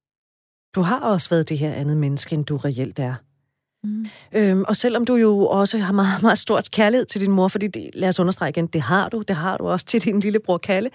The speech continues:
Speaker 1: Har du nogensinde overvejet det der med, om det kunne være smart, eller en mulighed at klippe navlestrengen fuldstændig?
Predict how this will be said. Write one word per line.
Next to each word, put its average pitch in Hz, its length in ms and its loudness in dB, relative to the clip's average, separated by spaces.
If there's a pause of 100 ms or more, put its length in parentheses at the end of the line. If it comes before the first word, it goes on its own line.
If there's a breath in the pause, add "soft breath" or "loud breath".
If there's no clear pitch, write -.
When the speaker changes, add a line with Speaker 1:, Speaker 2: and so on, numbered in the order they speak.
(400 loud breath)
Speaker 1:
Har 208 100 2
du 190 100 0
nogensinde 262 480 0 (100)
overvejet 202 720 -2
det 208 120 -4
der 220 180 -4
med, 190 300 -4
om 190 140 -4
det 180 160 -6
kunne 170 140 -8
være 165 420 -2 (500 soft breath)
smart, - 640 -2 (800)
eller 185 340 2 (840)
en 202 140 2
mulighed 269 540 4
at - 120 -8
klippe 214 420 -2
navlestrengen 180 840 0 (840)
fuldstændig? 185 540 -2